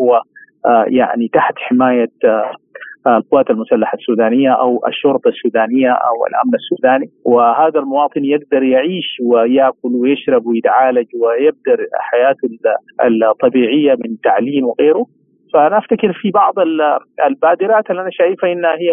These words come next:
ممكن تكون، آه، إيجابية، وأتمنى إنه هذه تزيد، وإن شاء الله بتكون ب-،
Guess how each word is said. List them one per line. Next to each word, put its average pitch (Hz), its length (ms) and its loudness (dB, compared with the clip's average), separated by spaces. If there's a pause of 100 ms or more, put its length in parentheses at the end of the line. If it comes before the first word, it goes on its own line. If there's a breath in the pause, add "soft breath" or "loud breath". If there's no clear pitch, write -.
ممكن 156 360 -2
تكون، 170 260 0 (200)
آه، 139 160 2 (480)
إيجابية، 139 540 2
وأتمنى 131 760 -2
إنه 131 220 -2
هذه 120 460 0
تزيد، 139 400 0 (120)
وإن 120 480 0
شاء 120 200 0
الله 117 140 -2
بتكون 120 340 -2 (100)
ب-، 110 360 -2